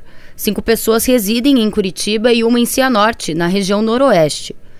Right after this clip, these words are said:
Os casos confirmados pelo Laboratório Central do Paraná, o lacen, numa força-tarefa iniciada ainda na noite de quarta-feira, são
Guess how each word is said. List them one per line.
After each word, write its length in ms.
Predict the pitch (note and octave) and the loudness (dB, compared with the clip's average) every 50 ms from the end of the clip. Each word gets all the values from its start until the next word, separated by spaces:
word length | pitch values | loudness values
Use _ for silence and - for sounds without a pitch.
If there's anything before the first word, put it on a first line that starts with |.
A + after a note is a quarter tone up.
| - - - - | -18 -18 -14 -10
Os 140 | G#3 - | -10 -6
casos 320 | - - A#3 A#3 A3 A#3+ - | -2 0 0 0 0 -2 -2
confirmados 800 | - B3 B3+ - - B3+ G#3+ G3+ F3+ F#3+ A3+ A#3+ A3+ A3 - | 0 -2 0 0 0 0 0 2 2 2 2 0 0 -2 -2
pelo 180 | - A#3 G#3+ G#3 | 2 2 4 4
Laboratório 520 | G#3 G3+ F#3 G#3 G#3 G#3 G#3 - A3 A3 | 4 4 4 2 2 2 2 0 0 -2
Central 520 | A3 - B3 A#3 A3+ - - D4 G#3 - - | -2 -2 0 0 0 0 0 2 2 2 2
do 100 | G#3 F3+ | 0 0
Paraná, 480 | - G3 F3+ F#3 F3+ F3+ F3+ G3+ G#3+ | 0 0 0 2 2 2 4 4 4
o 60 | A3+ G#3 | 4 4
lacen, 500 | F#3+ F3 - - - G3 F#3+ G#3 A3 G#3+ - - - - | 2 2 0 0 0 0 0 0 -2 -4 -8 -12 -18 -10
numa 200 | - F#3 F#3+ F#3+ | -4 -2 -2 -2
força-tarefa 680 | - - A#3 A3+ - B3 B3 A3+ A3 G#3+ G#3 G#3+ - A3+ | 0 0 -2 0 -2 -2 -2 0 2 2 2 2 2 0
iniciada 420 | G#3+ G#3 - - G#3+ G3 G3 F#3+ | 0 0 0 0 0 2 2 2
ainda 220 | G3 A3+ B3 C4 | 2 2 0 0
na 100 | B3+ B3 | 0 0
noite 320 | A#3+ G#3+ G#3 A3 A3+ - A3 | 0 0 0 -2 -2 -4 -4
de 120 | F#3+ G3+ | -6 -6
quarta-feira, 840 | - - - F#3+ A#3 - A#3+ G#3 - - - F#3+ F#3+ G3+ A3 A3+ G#3+ - - - - - | -4 -2 -2 -2 -2 -4 -6 -8 -4 -2 0 0 2 2 2 2 0 -2 -6 -16 -18 -16
são 400 | - - - A3+ F#3+ E3+ D#3+ | -12 -4 0 2 2 2 0